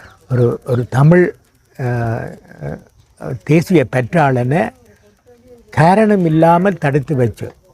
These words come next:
இந்த ரெ-, ரெண்டு தண்டனை கொடுக்கப்பட்டிருந்தது. ஒன்று சிறையில் அடைத்து வைத்திருந்தது, பிறகு ഏഹ്, കൊല ചെയ്തത്. അത് കൊലയുണ്ട്, സാധാരണമായ കൊലയായല്ല.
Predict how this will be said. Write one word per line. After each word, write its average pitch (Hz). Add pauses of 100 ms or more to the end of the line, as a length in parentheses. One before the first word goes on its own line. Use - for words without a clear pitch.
(160)
இந்த 110
ரெ-, 131
ரெண்டு 147
தண்டனை 170
கொடுக்கப்பட்டிருந்தது. 107 (840)
ஒன்று 143 (300)
சிறையில் 139
அடைத்து 123
வைத்திருந்தது, 117
பிறகு 190 (640)
ഏഹ്, 151
കൊല 180
ചെയ്തത്. 101
അത് 143
കൊലയുണ്ട്, 196
സാധാരണമായ 180
കൊലയായല്ല. 131